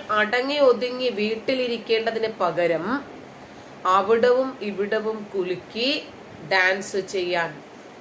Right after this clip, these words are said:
തട്ടമൂരി എറിയാൻ, ബോഡി ഷേപ്പിലുള്ള വസ്ത്രം ധരിച്ച് മറ്റുള്ളവരെ ഒന്ന് കാണിച്ച് ഇളക്കാൻ ഇവര് പുറത്തു വന്നിട്ടുണ്ട്.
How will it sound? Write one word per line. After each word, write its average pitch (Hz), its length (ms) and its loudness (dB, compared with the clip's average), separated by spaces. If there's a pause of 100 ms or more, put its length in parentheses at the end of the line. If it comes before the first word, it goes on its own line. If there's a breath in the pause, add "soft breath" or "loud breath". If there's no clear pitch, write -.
(300)
തട്ടമൂരി 202 800 0
എറിയാൻ, 175 720 -2 (720)
ബോഡി 220 460 6 (100)
ഷേപ്പിലുള്ള 214 520 0
വസ്ത്രം 190 540 -4
ധരിച്ച് 185 560 -4 (300)
മറ്റുള്ളവരെ 196 760 -2
ഒന്ന് 180 260 -4 (260)
കാണിച്ച് 180 640 0
ഇളക്കാൻ 165 760 -2 (1400)
ഇവര് 170 240 -8
പുറത്തു 165 380 -6
വന്നിട്ടുണ്ട്. - 500 -10